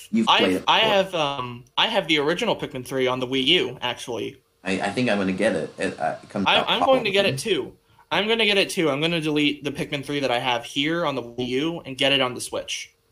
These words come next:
Speaker 1: As of recording this, I don't know if Pikmin three is out or not, but
Speaker 2: No, it's, it's coming out
Speaker 1: Or,
Speaker 2: on,
Speaker 1: well, yeah,
Speaker 2: on
Speaker 1: as,
Speaker 2: October
Speaker 1: as of
Speaker 2: thirtieth.
Speaker 1: recording this, it's not out. It's coming out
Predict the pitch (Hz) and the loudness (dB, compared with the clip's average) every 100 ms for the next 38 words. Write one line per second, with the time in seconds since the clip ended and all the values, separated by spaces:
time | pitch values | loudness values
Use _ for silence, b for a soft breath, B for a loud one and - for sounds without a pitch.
0 | - - _ 107 113 107 104 104 107 95 | -20 -20 _ 0 2 2 -2 0 0 0
1 | 90 87 - 90 92 82 85 82 101 85 | -2 -4 -4 -2 -2 -2 -6 -6 -8 -8
2 | 85 82 80 - 82 95 104 - 76 67 | -8 -6 -6 -6 -2 -2 -2 -6 -10 -8
3 | 78 76 - _ - 82 104 135 151 156 | -8 -10 -14 _ -4 -2 0 -4 -2 2
4 | 156 156 190 190 - - 190 - 220 233 | 2 2 0 0 -2 -2 -2 -2 -2 0
5 | 196 185 185 - - 120 110 110 139 131 | 2 4 4 6 6 6 6 4 2 0
6 | 123 110 120 - 123 123 107 92 107 101 | -2 2 4 4 4 2 2 2 2 2
7 | 98 92 - - 90 - 95 92 87 69 | 0 0 -4 -6 -8 -4 0 2 0 0
8 | 80 - - 95 90 87 80 78 | -4 -6 -8 -6 -4 -2 -2 -4